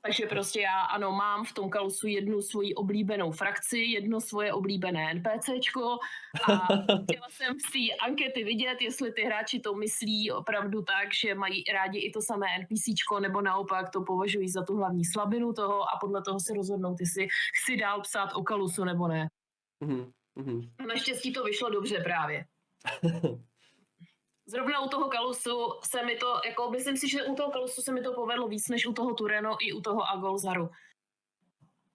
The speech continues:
Speaker 1: Že jakoby ty, ty prvky, který mám já v Kalusu nejradši, tak je mají nejradši, tak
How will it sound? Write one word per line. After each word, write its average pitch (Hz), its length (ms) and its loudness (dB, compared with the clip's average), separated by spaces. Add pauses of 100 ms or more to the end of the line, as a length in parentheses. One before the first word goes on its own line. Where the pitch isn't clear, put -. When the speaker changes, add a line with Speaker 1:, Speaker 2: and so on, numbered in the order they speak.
(360)
Speaker 1:
Že 208 180 2
jakoby 208 500 0
ty, 202 320 -2
ty 233 100 0
prvky, 226 340 -2
který 226 280 -2
mám 220 180 -2
já 214 180 0
v 214 60 -8
Kalusu 208 380 -2
nejradši, 208 460 0
tak 196 200 -2
je 208 60 0
mají 208 220 0
nejradši, 196 600 2
tak 208 100 0